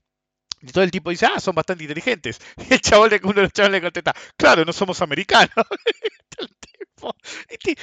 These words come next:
totalmente, ¿ok? Entonces, si vos tenés que hay un montón de gente, es decir,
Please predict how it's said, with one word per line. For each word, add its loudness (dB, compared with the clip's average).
totalmente, 0
¿ok? -4
Entonces, -2
si -12
vos 2
tenés -4
que -4
hay 0
un -6
montón -2
de -2
gente, -6
es -20
decir, -14